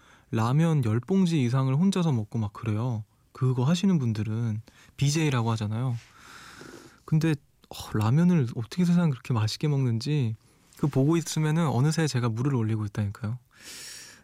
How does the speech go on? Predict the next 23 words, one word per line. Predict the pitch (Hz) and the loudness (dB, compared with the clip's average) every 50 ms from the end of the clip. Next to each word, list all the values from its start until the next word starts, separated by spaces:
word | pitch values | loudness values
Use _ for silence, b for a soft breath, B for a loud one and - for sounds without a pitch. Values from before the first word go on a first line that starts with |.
| B - | B -6
아, | 104 107 107 104 104 104 101 98 98 101 104 101 104 - - _ _ - | -2 0 0 0 2 0 0 0 -2 -4 -6 -8 -10 -14 -20 _ _ -4
무슨 | 127 120 123 147 165 | -2 0 2 2 2
마음인지 | 160 156 156 147 147 143 135 135 | 2 2 2 2 0 0 0 0
좀 | 143 139 117 | 0 2 2
알 | 98 101 104 | 2 0 0
것 | - 131 | -2 -2
같아서 | 127 120 120 - 123 117 131 147 151 143 123 120 117 - b b b b b b b b b _ _ - | -2 -2 -2 -2 -4 -2 0 0 0 0 0 -2 -4 -6 b b b b b b b b b _ _ -8
제가, | - 117 117 123 120 113 110 - | -4 -2 0 0 0 0 0 0
예, | 113 113 113 110 107 104 107 113 104 - _ _ _ _ _ - | 0 2 2 2 2 0 -2 -4 -8 -12 _ _ _ _ _ -6
뭐 | 117 110 110 113 110 113 - - _ _ _ _ _ _ - | -4 -2 -2 -2 -2 -4 -6 -10 _ _ _ _ _ _ -16
죄송합니다. | - - 117 127 131 143 143 135 - - 120 117 - | -8 -2 0 2 2 2 2 2 2 0 -2 -2 -2
<laughs> | - - - - - - - _ - - - _ - - - - - - - - - - - - | -6 -14 -14 -16 -20 -20 -20 _ -20 -20 -20 _ -18 -16 -14 -14 -14 -14 -16 -16 -18 -20 -16 -8
자, | - - 143 123 - | -4 -2 0 0 2
오육삼칠님께서, | 143 160 202 208 - - 202 196 - 196 180 165 151 139 143 139 - 170 165 131 107 110 - B B B B B B B B B B B B B B | 2 2 2 2 0 0 0 0 2 2 2 0 0 0 -2 -2 -2 -2 -2 -2 -2 -4 -8 B B B B B B B B B B B B B B
"어제 | B 117 123 135 147 147 | B -2 0 0 0 -2
친구랑 | - - - 202 196 - 185 185 180 175 170 | -2 -2 0 0 0 0 0 0 0 0 0
간만에 | - 120 117 117 127 131 135 131 131 - - | 0 0 0 0 0 2 2 0 0 -2 -4
닭발에 | - - 110 - _ - 147 147 143 139 | -8 -8 -8 -8 _ -4 0 0 2 0
술 | 131 - - 180 180 | 0 -2 -2 0 0
한잔 | 175 170 160 156 | 2 2 2 2
했어요. | 156 151 - - 113 110 117 113 104 - _ _ _ _ _ B B B B B B B B | 0 0 0 -2 -2 0 0 0 -2 -4 _ _ _ _ _ B B B B B B B B
너무 | B 110 110 131 147 139 | B 2 4 4 4 4
만나서 | 123 117 123 127 131 127 - 131 123 123 120 | 4 4 2 2 2 2 0 0 0 0 -2